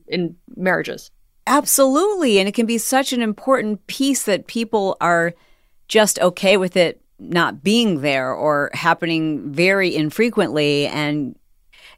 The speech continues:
Speaker 2: it can just bring so much more enjoyment to your relationship.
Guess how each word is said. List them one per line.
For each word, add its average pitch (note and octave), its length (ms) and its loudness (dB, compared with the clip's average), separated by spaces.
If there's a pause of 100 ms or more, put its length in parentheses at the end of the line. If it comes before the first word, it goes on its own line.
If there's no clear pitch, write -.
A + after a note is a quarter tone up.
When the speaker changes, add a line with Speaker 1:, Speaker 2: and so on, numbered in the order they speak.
(120)
Speaker 2:
it F#3 180 0
can G3 140 2
just F#3 200 -2
bring F3 200 0
so E3 180 0
much D#3 300 -2
more D3 380 0
enjoyment C#3+ 680 -4
to D3 160 -4
your C3+ 180 -4
relationship. F3 600 0